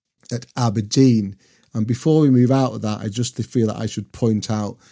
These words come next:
that Neil Warnock lives in Cornwall. That's a heck of a commute. Sammy, um, you listened to all that. You knew all that already. Anything else that you, anything else that you're hearing before we move on? Talk a little bit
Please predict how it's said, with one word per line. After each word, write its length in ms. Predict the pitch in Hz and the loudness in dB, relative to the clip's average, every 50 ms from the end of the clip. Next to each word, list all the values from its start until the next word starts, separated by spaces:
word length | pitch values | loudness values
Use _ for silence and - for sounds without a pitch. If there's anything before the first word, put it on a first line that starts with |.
| _ _ _ | _ _ _
that 120 | 117 - | -10 -6
Neil 240 | - 120 120 113 113 | -2 -2 0 0 0
Warnock 800 | 117 120 139 170 190 202 190 175 139 120 - - - - - _ _ _ _ _ _ _ - | -2 2 4 4 6 6 6 4 2 2 0 -4 -8 -16 -20 _ _ _ _ _ _ _ -10
lives 540 | 104 101 110 101 95 - - - - - - _ _ _ _ _ _ _ _ _ _ | -6 -4 -2 -2 -4 -6 -10 -16 -16 -18 -18 _ _ _ _ _ _ _ _ _ _
in 180 | 101 101 98 | -8 -8 -8
Cornwall. 800 | 95 - - - 110 104 104 104 95 92 90 85 - - - 95 _ _ _ _ _ _ _ | -10 -12 -10 -6 -4 -4 -2 -4 -4 -4 -6 -8 -10 -12 -14 -18 _ _ _ _ _ _ _
That's 160 | - 120 - 107 | -16 -12 -10 -6
a 40 | |
heck 200 | 98 110 107 - - | -4 -4 -4 -6 -8
of 100 | 92 98 | -8 -10
a 60 | 101 | -10
commute. 560 | - - 101 104 110 110 104 98 - - - - - - - | -10 -8 -6 -2 0 0 0 -2 -4 -8 -12 -14 -14 -20 -8
Sammy, 540 | - - - 185 185 185 170 143 123 117 - - _ - | -4 2 4 6 8 8 8 6 4 2 -2 -8 _ -4
um, 540 | 135 139 139 135 131 131 127 127 127 - - - _ _ _ _ _ _ _ | 0 2 4 6 6 6 6 4 2 -2 -12 -20 _ _ _ _ _ _ _
you 140 | - 139 139 | 0 2 4
listened 260 | 165 180 - - 147 127 | 6 4 4 2 -2 -2
to 140 | - 147 143 | 0 2 4
all 120 | 135 131 | 4 4
that. 220 | 139 160 175 180 | 4 2 2 0
You 120 | 147 131 123 | 2 4 6
knew 240 | 143 165 185 160 143 | 8 8 8 8 8
all 160 | 135 131 123 | 6 6 6
that 160 | 131 131 127 | 4 2 2
already. 580 | 135 131 123 123 131 127 123 151 160 160 151 - _ _ _ _ _ | 2 2 4 4 4 6 6 4 4 4 0 -6 _ _ _ _ _
Anything 380 | 170 165 170 160 - - 160 | 4 6 6 6 4 4 2
else 280 | 151 143 139 135 127 - | 2 2 0 0 -2 -2
that 120 | 147 139 | -4 -4
you, 160 | - - 139 143 | -2 -2 -2 -2
anything 380 | 160 165 160 139 - 151 139 | 0 0 -2 0 0 0 0
else 180 | 135 135 127 - | 0 0 0 -2
that 120 | 143 135 | -4 -2
you're 200 | 135 139 135 127 | -2 0 2 4
hearing 300 | 127 135 139 131 131 127 | 6 6 6 6 4 4
before 320 | 127 135 127 - 143 135 135 | 4 2 0 0 2 4 4
we 80 | 131 | 4
move 200 | 131 135 131 127 | 6 6 6 6
on? 160 | 131 135 131 | 4 4 2
Talk 240 | 127 - 147 131 123 | 2 2 0 2 4
a 40 | 151 | 6
little 220 | 170 220 240 - | 6 6 4 4
bit 220 | 135 135 131 127 | 0 0 0 0